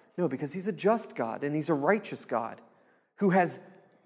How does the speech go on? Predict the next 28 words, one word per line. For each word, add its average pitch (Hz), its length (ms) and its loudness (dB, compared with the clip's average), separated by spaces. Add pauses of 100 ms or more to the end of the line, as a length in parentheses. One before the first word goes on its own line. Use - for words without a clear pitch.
(100)
done 202 340 12
justice 185 600 8
for 208 360 6
us. - 280 -10
What 160 120 2
would, 180 140 0
what 185 160 6
does 208 120 4
that 165 120 4
justice 180 460 0
look 185 240 0
like? 110 180 -2 (220)
He 202 100 2
punished 220 420 2
our 190 80 4
sins 170 460 0 (1040)
in 185 220 8
Jesus' 180 560 2
person, 202 440 4 (800)
right? 151 300 0 (1080)
He 190 80 0
set 214 500 6
us - 440 4
straight. 185 420 2
He 151 100 -2
set 202 240 6
us 208 180 10
right. 151 200 6